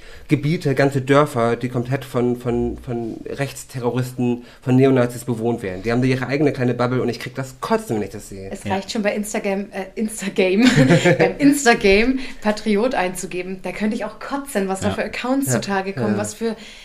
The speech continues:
Speaker 2: also ich musste auch die ganze Zeit, während du geredet hast, immer wieder denken, Rassismus ist eine Plage. Es
Speaker 3: Ja,
Speaker 2: ist einfach
Speaker 3: voll.
Speaker 2: so widerlich.
Speaker 3: Virus.
Speaker 2: Es, ja.
Speaker 1: Und
Speaker 2: Es
Speaker 1: man,
Speaker 2: ist
Speaker 1: also ich, ich persönlich komme mir einfach komplett machtlos vor.
Speaker 2: Ja.
Speaker 3: Ja.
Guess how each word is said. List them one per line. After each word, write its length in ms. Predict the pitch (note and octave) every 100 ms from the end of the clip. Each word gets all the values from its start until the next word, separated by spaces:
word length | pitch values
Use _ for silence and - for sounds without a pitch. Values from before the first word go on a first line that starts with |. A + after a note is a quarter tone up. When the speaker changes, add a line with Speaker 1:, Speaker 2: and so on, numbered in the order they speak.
| - -
Speaker 2:
also 180 | A3+ B3+ B3+ - -
ich 100 | G#3
musste 260 | C4+ C#4
auch 60 | B3+
die 100 | A#3
ganze 200 | B3 B3+
Zeit, 80 | B3
während 220 | A#3+ A3+
du 60 | G#3
geredet 440 | G#3+ G3+ A#3+ B3+
hast, 160 | A3+ A3+
immer 220 | A3+ A3
wieder 180 | A3 G#3+
denken, 340 | G3 F#3+ A3 G#3+
Rassismus 520 | G3 - G3+ G#3+ G3+
ist 140 | F#3
eine 180 | F3 E3
Plage. 480 | D#3 E3+ D#3 E3+ F3 -
Es 140 | G3 -
Speaker 3:
Ja, 60 |
Speaker 2:
ist 120 | G3 A3+
einfach 200 | G#3 A3
Speaker 3:
voll. 80 |
Speaker 2:
so 200 | G#3 G3
widerlich. 520 | G3+ G3+ - F2+ F#2 A#2
Speaker 3:
Virus. 220 | G#2 G2+
Speaker 2:
Es, 320 | F#3 - -
ja. 260 | G3 G2 F3 - - - - - - D#3
Speaker 1:
Und 60 | D#3+
Speaker 2:
Es 40 |
Speaker 1:
man, 140 | D#3+
Speaker 2:
ist 120 | D3 D3+
Speaker 1:
also 140 | C3
ich, 220 | G3+ - -
ich 180 | - -
persönlich 600 | C3+ B2 D#3 C#3 B2 C3
komme 180 | C#3+ C#3
mir 160 | C#3
einfach 240 | B2 B2 B2
komplett 420 | B2 - B2+ - - - - -
machtlos 500 | G#3 G#3+ G#2+ G#2+ -
vor. 280 | - G#2 G2
Speaker 2:
Ja. 100 |
Speaker 3:
Ja. 60 | A#2+